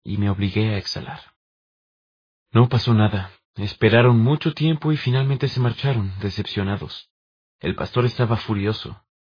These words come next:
Debía de haber otras salidas, y era evidente que los vampiros habían huido, atemorizados. Por supuesto, aquellos hombres con lanzas y hachas no representaban ningún peligro para un vampiro,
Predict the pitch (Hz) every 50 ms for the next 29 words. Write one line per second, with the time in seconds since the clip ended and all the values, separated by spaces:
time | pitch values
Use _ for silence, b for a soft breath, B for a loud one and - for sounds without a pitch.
0 | _ _ _ - 95 95 98 107 117 113 120 117 113 117 120 123 - - 107 -
1 | - 107 101 120 131 - 87 62 - - - 92 98 107 117 113 117 117 120 120
2 | 117 127 123 - 110 113 107 113 110 104 - 120 120 123 - - 113 110 117 120
3 | 123 117 110 101 98 95 92 - - - - - - - - - - 90 92 87
4 | 87 - - - 90 87 - - - - - - - _ _ _ _ _ _ _
5 | _ _ _ _ - - 92 - - - 139 151 - - - 98 98 95 B B
6 | B B B B B B 73 - 110 110 120 131 120 - 131 127 127 127 - -
7 | 123 117 113 117 127 131 123 - - 101 101 - - 107 113 123 120 - - 107
8 | 101 101 110 113 113 123 - 110 110 - 117 - 120 113 120 117 113 113 110 -
9 | 120 120 - 120 113 117 113 - 110 104 - 104 104 107 110 107 98 98 95 -
10 | - 117 117 98 78 113 120